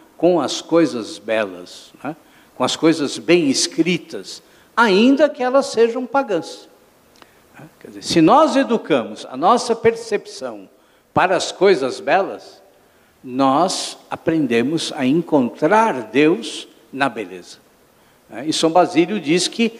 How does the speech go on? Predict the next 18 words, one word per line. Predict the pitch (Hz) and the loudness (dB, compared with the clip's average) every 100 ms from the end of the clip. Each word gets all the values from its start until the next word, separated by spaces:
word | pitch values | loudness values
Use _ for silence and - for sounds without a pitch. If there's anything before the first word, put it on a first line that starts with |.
| - - - | -16 -18 -2
nós | 151 185 190 | 2 2 2
aprendemos, | 185 190 170 156 202 220 160 151 - | 0 0 0 2 2 0 -6 -10 -12
então, | 143 196 220 214 | -4 -2 -2 0
a | 165 | 0
ver | 139 - 240 214 143 - - - _ _ | 0 2 4 4 2 -4 -12 -20 _ _
o | - 139 | -4 0
reflexo | 143 135 - - 214 240 240 - 147 | 0 -2 -4 -2 0 0 -2 -10 -10
do | 127 123 | -10 -12
sol | - 160 170 208 226 - - - - | -4 2 4 4 -2 -10 -20 -20 -4
na | 165 | 0
água | 147 131 143 143 156 - - - | 2 2 2 0 -4 -4 -20 -14
cristalina. | 147 143 - 147 117 92 95 _ _ _ _ _ _ _ - | -12 -10 -12 -12 -12 -16 -20 _ _ _ _ _ _ _ 0
E | 139 | 4
então, | 160 156 160 135 - - - | 6 6 2 0 -6 -18 -16
quando | 135 120 | -12 -6
nós | 135 - | -4 -4
estamos | 143 147 - | -6 -8 -8
treinados | - 151 147 139 135 143 147 151 156 156 - | -4 0 2 4 4 4 2 0 -6 -8 -12